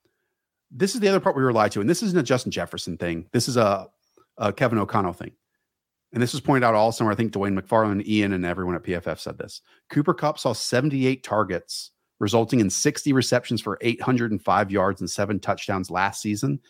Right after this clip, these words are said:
His fantastic year with a linebacker or safety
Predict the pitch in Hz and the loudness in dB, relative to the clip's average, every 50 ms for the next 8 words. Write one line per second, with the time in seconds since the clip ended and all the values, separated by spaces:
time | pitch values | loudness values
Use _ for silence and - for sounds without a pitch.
0 | _ _ _ _ _ - - 82 82 87 - - - _ _ _ _ - 92 90 | _ _ _ _ _ -8 -8 -6 -6 -8 -10 -10 -12 _ _ _ _ -6 -4 -4
1 | 82 - 92 98 101 - - - - 98 98 110 123 127 _ _ _ _ - 104 | -2 -2 -2 -2 -2 -4 -8 -8 -8 -6 -6 -6 -6 -8 _ _ _ _ -8 -4
2 | 104 - 95 95 101 107 113 120 127 120 123 127 127 123 - 151 139 135 - 113 | -2 -2 -2 0 0 0 2 2 2 2 0 0 -2 -2 0 0 -2 0 0 -2
3 | 101 - - - - 107 104 101 - - 82 80 - | -2 -2 -2 0 0 0 0 0 -4 -8 -12 -14 -14